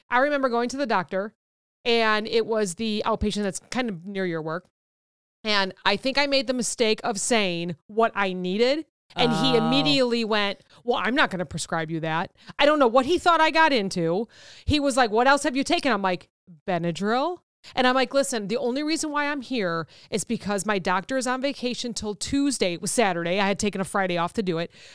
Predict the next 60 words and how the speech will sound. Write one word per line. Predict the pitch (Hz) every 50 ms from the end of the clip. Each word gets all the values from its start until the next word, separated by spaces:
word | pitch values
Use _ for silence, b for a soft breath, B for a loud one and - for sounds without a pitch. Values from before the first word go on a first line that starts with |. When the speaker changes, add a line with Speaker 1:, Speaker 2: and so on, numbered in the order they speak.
| B B -
Speaker 1:
I | 240 233
said, | - - 233 214
"And | - 254 226 214
I | 214
just | 208 156 247 240 - -
don't | 277 269 269 -
think | - 254 247 220
I'm | 220 220 214
gonna | 202 214 208 196
make | 196 196 214 226 240 - -
it | 190 185 -
till | - 185 190
Tuesday. | 180 - 269 294 302 254 - 226 202 -
I | 240 220
know | 208 214 220 226
my | 233 240 240
body. | 196 214 202 202 196 196
I've | 190 -
had | 196 196 190
this | 180 185 -
since | - 190 160 175
I | 165
was | 165 165 175 - -
two." | - 349 285 190 156 - - B B B B -
"Well, | 269 359 339
I'll | 285 269
give | 247 339 285
you | 269 190
a | 170
cream." | - - 214 247 320 285 208 214 247 233 - _ _ _
I | - 240
still | - - 370 240
have | 196 214 220 196
the | 208
cream | - 214 190
as | 175 160
a | 156 165
reminder. | 165 160 160 156 165 175 208 226
Speaker 2:
Oh, | 233 240 240 247
my | 240 233 220 214
Speaker 1:
And | 202 254 247
I | 247
was | 254 247 233 -
like, | 247 226 190
"Okay." | 190 285 - 294 302 285
Do | -
you | - 277
know | 262 247
the | 247
Speaker 2:
God. | 233
Speaker 1:
next | 233 233 - -
day | - 233
I | 220
had | 202 202
to | 202
go | 185 196
to | 190
the | 175 196 - 196
E | 196
R | 196 190 160 -